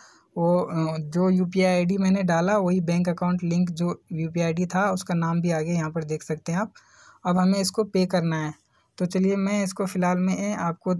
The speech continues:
आप लोगों को दिखाने के लिए मैं एक रुपये डाल के पे करके दिखा देता हूँ आपको। देखिए ये मैंने पैसे डाले और यहाँ से हमें क्लिक करना है और यहाँ पे हमें अपना यूपीआई पिन डालना है, जैसे कि आप PhonePe में डालते हैं। देखिए पिन डालने का ऑप्शन आ गया, यहाँ से हमें simply अपना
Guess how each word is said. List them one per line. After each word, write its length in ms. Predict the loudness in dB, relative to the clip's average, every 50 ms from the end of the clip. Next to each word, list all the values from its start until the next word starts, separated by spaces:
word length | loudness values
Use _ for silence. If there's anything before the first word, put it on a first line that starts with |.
| -2 -4
आप 180 | -4 -2 -2
लोगों 160 | -2 -2 0 0
को 100 | 0 -2
दिखाने 400 | -2 -2 -2 -2 -2 0 0 0
के 60 | 0
लिए 100 | -2 -2
मैं 160 | -2 -4 -4 -2
एक 200 | -4 -2 -2 -2
रुपये 220 | -4 -2 -2 -2
डाल 240 | 0 0 -2 -2 -2
के 160 | -2 -2 -2 -2 -2 _ _ _ _ _ _ _ -6 -6
पे 80 | -4
करके 320 | -2 -2 -4 -4 -2 -4 -4
दिखा 280 | -4 -4 -2 -4 -2
देता 240 | -2 -2 -2 -2 -4
हूँ 80 | -6 -4
आपको। 160 | -4 -4 -4
देखिए 280 | -4 -4 -4 -2 0
ये 80 | 0 0
मैंने 220 | 0 0 0 0 -2
पैसे 300 | -2 -4 -4 -2 -4 -2
डाले 300 | 0 0 0 0 -2 -4 -6 -4 -4
और 200 | -2 -2 -2 -2
यहाँ 200 | -2 -4 -4 -4
से 100 | -4 -4
हमें 140 | -2 -2 -2 -4
क्लिक 240 | -4 -6 -6 -4
करना 220 | -4 -4 -2 0 0
है 120 | -2 -2 -6 _ -20 -20 _ _ -20 -20 -20 _ -6
और 140 | -2 0 2
यहाँ 220 | 2 2 2 2
पे 100 | 2 2
हमें 260 | 2 4 4 2 2
अपना 280 | 0 -2 -4 -2 -2 0
यूपीआई 460 | 2 2 2 2 2 2 2 2 2 0
पिन 260 | 0 2 2 4 4
डालना 320 | 4 4 2 0 0 -2 -4
है, 140 | -4 -6 -10 _ _ _ _ _ -6 -4
जैसे 280 | -2 -2 0 0 -2
कि 100 | 0 2
आप 160 | 2 2 0
PhonePe 400 | 0 -2 0 0 2 2 2 2
में 120 | 2 2 2
डालते 300 | 2 0 0 0 0 -2
हैं। 80 | -2 -2
देखिए 260 | -2 -4 -2 -2 -2
पिन 220 | -2 0 0 0 2
डालने 300 | 2 2 2 2 0 0
का 120 | 0 -2
ऑप्शन 280 | -4 -4 -2 -2 -2 0
आ 100 | 0 -2
गया, 120 | -2 -2 -2
यहाँ 280 | 0 0 0 0 -2
से 140 | -2 0 0
हमें 220 | 0 2 2 0 0
simply 420 | -2 -2 -2 -2 -2 -2 -2 -2
अपना 300 | -2 -2 -2 -2 -2 -2